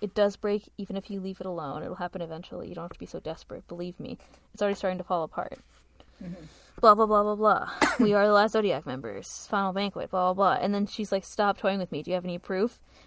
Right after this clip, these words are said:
Speaker 1: And then Toru shows up and is like, "When?"
Speaker 2: Mm-hmm.
Speaker 1: <laughs>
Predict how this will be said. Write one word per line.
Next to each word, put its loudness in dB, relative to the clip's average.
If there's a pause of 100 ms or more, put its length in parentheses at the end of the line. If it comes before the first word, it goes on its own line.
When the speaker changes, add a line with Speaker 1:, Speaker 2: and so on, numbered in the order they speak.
(140)
Speaker 1:
And 0
then 2
Toru 2
shows -4
up -8
and -8
is -12
like, -2 (120)
"When?" 10 (140)
Speaker 2:
Mm-hmm. 6
Speaker 1:
<laughs> -6